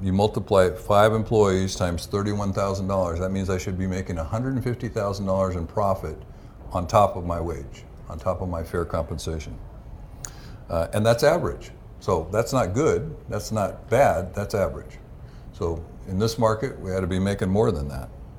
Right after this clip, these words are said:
The next page, I'm just gonna talk about three real quick and then go back to, uh, finish up on our cash flow and working capital. We've got, uh, direct labor as a ratio.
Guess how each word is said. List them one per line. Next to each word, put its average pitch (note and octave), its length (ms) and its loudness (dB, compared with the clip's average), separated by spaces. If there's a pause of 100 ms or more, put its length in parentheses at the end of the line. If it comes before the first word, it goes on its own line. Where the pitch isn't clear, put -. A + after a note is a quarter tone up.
(840)
The G#2+ 80 4
next - 280 8
page, G#2 460 6
I'm G2 100 0
just G#2+ 180 -4
gonna A2 160 2
talk - 220 4
about G2 240 4
three A#2 260 2
real G#2+ 220 6
quick A#2+ 260 4 (380)
and F#2 140 -2
then F#2 120 0
go F#2+ 140 2
back F#2+ 300 2
to, F#2+ 480 -2
uh, E2+ 280 -2
finish G#2 360 -2
up G#2+ 220 0
on F#2 180 -2
our E2+ 280 0 (360)
cash G#2+ 220 2
flow G2 340 0
and F#2+ 160 -2
working F#2 240 -2
capital. D#2 420 -4 (180)
We've B2 180 4
got, A#2+ 420 8 (140)
uh, G2+ 220 4
direct A2+ 340 6
labor B2 520 4
as G2+ 140 -2
a G2+ 40 4
ratio. A#2+ 640 4